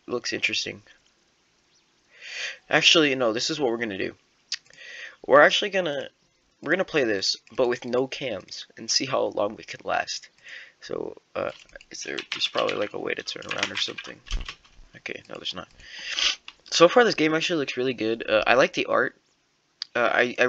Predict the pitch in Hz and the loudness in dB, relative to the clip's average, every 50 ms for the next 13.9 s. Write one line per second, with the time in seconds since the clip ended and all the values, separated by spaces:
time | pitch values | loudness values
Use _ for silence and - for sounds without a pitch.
0 | 123 - - 127 - - 147 - - 139 123 120 120 120 107 - - 107 - 104 | 2 0 -2 -2 0 0 0 2 2 0 2 2 0 0 0 -4 -6 -4 0 2
1 | 101 104 113 - - 123 117 107 104 104 104 104 101 95 87 90 95 92 - - | 4 4 2 2 -2 -2 0 2 2 4 4 4 2 2 0 -2 -4 -4 -6 -10
2 | - _ _ _ _ _ _ _ - - - - - - - - - - - - | -18 _ _ _ _ _ _ _ -16 -12 -12 -10 -10 -10 -8 -6 -6 -6 -6 -8
3 | - - - - - - - 113 117 104 - - 90 107 107 98 107 110 139 - | -10 -6 -6 -6 -6 -4 -2 2 2 4 4 4 2 2 0 2 2 2 2 0
4 | - - - - - - - - _ _ _ _ - - 147 135 120 - - 131 | -2 -12 -20 -20 -20 -20 -20 -20 _ _ _ _ -18 -12 -12 -10 -10 -10 -12 -14
5 | 127 127 - - - _ - - - _ - - - - - - - - - - | -16 -18 -20 -20 -20 _ -18 -18 -18 _ -20 -20 -18 -18 -20 -20 -16 -16 -16 -14
6 | - - - - - - - 156 175 160 143 123 120 120 - - - 123 143 151 | -14 -18 -18 -14 -12 -10 -8 -6 -6 -8 -8 -8 -10 -10 -10 -8 -10 -10 -10 -8
7 | 160 - - 175 185 190 190 185 - _ - - - - - - - - - - | -8 -6 -6 -4 -6 -6 -8 -10 -16 _ -20 -18 -12 -12 -12 -12 -12 -12 -12 -8
8 | 131 - - - 170 165 180 180 165 160 151 - 156 135 131 131 - 107 - - | -8 -8 -2 2 4 6 6 4 2 0 -4 -4 -6 -6 -6 -8 -4 -2 -4 -2
9 | - 101 104 110 113 110 - _ - - - _ _ - - - - - - - | 0 0 0 0 -2 -6 -8 _ -18 -20 -20 _ _ -12 -12 -12 -12 -14 -12 -10
10 | - 127 123 131 135 - - 147 131 - 123 - - 127 117 101 90 95 - _ | -4 -2 -2 0 0 -2 -4 -4 -6 -10 -12 -8 -8 -6 -6 -6 -8 -10 -14 _
11 | _ _ - - - - - _ _ _ _ - 127 117 117 113 110 104 107 110 | _ _ -20 -20 -20 -20 -20 _ _ _ _ -12 -10 -8 -8 -8 -8 -6 -6 -6
12 | 110 127 - _ _ _ _ _ _ - - 104 98 101 104 - - - - 156 | -6 -8 -12 _ _ _ _ _ _ -10 -8 -6 -4 -4 -4 -4 -4 -4 -4 -2
13 | - - 175 160 - - - 113 110 110 - - 113 - - - - | 0 0 0 0 -2 0 2 2 2 2 0 -2 -6 -6 -8 -10 -14